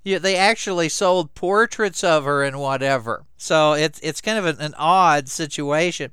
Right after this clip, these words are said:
Now, when Charles married Catherine of Braganza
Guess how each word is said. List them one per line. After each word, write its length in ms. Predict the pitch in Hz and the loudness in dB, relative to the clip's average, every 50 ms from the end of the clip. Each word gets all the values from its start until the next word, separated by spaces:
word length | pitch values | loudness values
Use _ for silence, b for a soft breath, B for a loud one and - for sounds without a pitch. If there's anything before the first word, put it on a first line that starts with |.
| - - 165 | -10 -6 -4
Now, 140 | 170 180 | -4 -2
when 160 | 180 175 160 - | -2 -4 -6 -6
Charles 640 | - - - 233 254 285 294 285 262 226 185 175 | -8 -2 0 0 2 2 2 2 0 -2 -4 -8
married 640 | 160 165 180 202 208 196 175 156 147 139 135 - - | -4 0 2 2 4 4 4 2 0 -2 -6 -12 -18
Catherine 680 | - - - 214 208 226 240 - - 214 196 185 175 - | -18 -6 -2 0 0 0 0 -2 -4 -4 -4 -4 -4 -4
of 180 | - 151 156 147 | -4 -6 -6 -4
Braganza 1040 | 135 160 160 139 131 139 170 185 214 220 202 180 151 127 123 - - 123 113 - | -4 -6 -6 -6 -4 -2 0 0 0 0 -4 -6 -10 -12 -12 -8 -8 -8 -8 -8